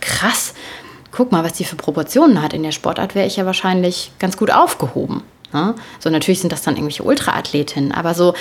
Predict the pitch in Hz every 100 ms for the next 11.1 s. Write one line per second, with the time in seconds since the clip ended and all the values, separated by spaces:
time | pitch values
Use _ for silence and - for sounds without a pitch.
0 | - - 214 208 202 240 277 - 254 254
1 | - 311 349 294 294 254 - 226 214 202
2 | 185 151 - - - - - - - -
3 | 190 202 247 277 277 269 240 247 247 214
4 | 220 240 240 269 254 233 226 240 214 190
5 | 247 - - 233 233 - 208 208 214 -
6 | - - - - 196 190 165 165 160 165
7 | - - - - 151 156 - - - _
8 | _ _ 208 233 - - - - - 185
9 | 202 - 196 170 165 - 151 143 160 -
10 | - - 160 147 175 170 160 160 190 -